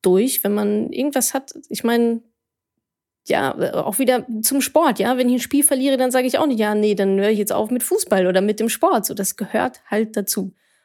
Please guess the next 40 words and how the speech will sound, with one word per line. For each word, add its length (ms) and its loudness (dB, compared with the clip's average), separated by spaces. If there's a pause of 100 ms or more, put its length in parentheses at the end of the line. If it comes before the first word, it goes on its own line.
Und 180 -6
das 140 0
Leben 260 2
verläuft 460 2
li-, 340 -4
linear. 800 0
In 100 0
der 100 2
Natur 360 -2
gibt 200 -8
es 160 -4
keine 360 0
geraden 360 0
Linien. 480 2
Das 120 -2
ist 140 -4
alles 340 -2
irgendwie, 420 -2
ich 120 -6
habe 100 -2
noch 80 0
nie 120 2
einen 80 2
Fluss 280 -2
gesehen, 300 0
der 100 2
genau 220 0
gerade 280 0
läuft. 300 2
Das 100 -2
ist 80 -4
alles 200 0
irgendwie 220 0
mal 120 0
gewölbt, 420 0
das 120 -2
ist 180 -6
hoch 200 2
und 160 -4
runter. 400 -2